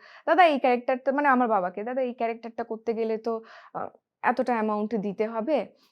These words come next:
আহ, বুঝতেই পারছেন একটা চরিত্রের একটা ওয়েট আছে, এটা আপনার মেয়ের জন্য যাচ্ছে, সবই ঠিক আছে, আপনার মেয়ের, আহ, সবকিছুই লুক, অভিনয় সব ঠিক আছে, কিন্তু এই অ্যামাউন্টটা দিতে হবে।" আমি বলছিলাম, "না দাদা, আমি শুনেছি দিতে হবে না,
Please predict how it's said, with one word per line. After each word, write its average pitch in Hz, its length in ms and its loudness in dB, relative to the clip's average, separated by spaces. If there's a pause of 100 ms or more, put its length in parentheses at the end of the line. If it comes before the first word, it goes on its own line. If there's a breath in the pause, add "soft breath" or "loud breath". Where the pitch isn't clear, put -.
আহ, 214 80 -4
বুঝতেই 226 300 0
পারছেন 214 360 -2
একটা 214 200 -6
চরিত্রের 208 480 -4
একটা 202 240 -2
ওয়েট 196 300 0
আছে, 196 300 -4
এটা 196 200 -6
আপনার 185 360 -10
মেয়ের 190 220 -10
জন্য 196 300 -10
যাচ্ছে, 190 440 -10
সবই 208 320 -6
ঠিক 220 160 -6
আছে, 196 200 -6
আপনার 202 220 -10
মেয়ের, 196 420 -10
আহ, 185 60 -8
সবকিছুই 208 520 -10 (280 soft breath)
লুক, 220 300 2 (320 soft breath)
অভিনয় 208 320 0
সব 214 240 -6
ঠিক 214 120 -12
আছে, 202 180 -8
কিন্তু 220 280 -4
এই 196 240 -6
অ্যামাউন্টটা 202 520 -8
দিতে 185 240 -10
হবে।" 233 200 -12 (280 loud breath)
আমি 285 220 -8
বলছিলাম, 240 360 -8
"না 202 280 -8
দাদা, 196 240 -10
আমি 196 120 -12
শুনেছি 202 420 -12
দিতে 208 220 -8
হবে 240 260 -6
না, 427 140 -6